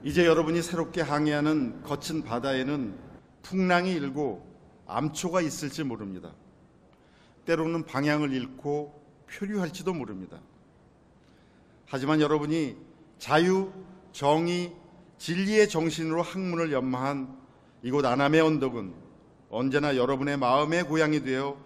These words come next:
이 자리에 굳게 서 있을 것입니다. 여러분의 미래를 밝혀주는 등대로 여러분의 거친 인생의 항로에 빛이 되어줄 것입니다.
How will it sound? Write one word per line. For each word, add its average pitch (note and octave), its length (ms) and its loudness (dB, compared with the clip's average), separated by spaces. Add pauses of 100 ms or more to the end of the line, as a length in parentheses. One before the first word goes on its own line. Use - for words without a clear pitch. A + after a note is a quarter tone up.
(300)
이 C3 160 -8
자리에 C3+ 340 0
굳게 B2+ 520 -8
서 C#3+ 240 -8
있을 A#2+ 280 -10
것입니다. F#2 520 -16 (1600)
여러분의 F#3+ 460 4
미래를 F#3+ 320 2
밝혀주는 E3+ 720 -4
등대로 E3+ 560 -2 (640)
여러분의 C#3 400 -2
거친 C#3 420 -6
인생의 C#3 440 0
항로에 C3 580 -4 (400)
빛이 E3 420 -6
되어줄 C3+ 440 -4
것입니다. F2+ 500 -14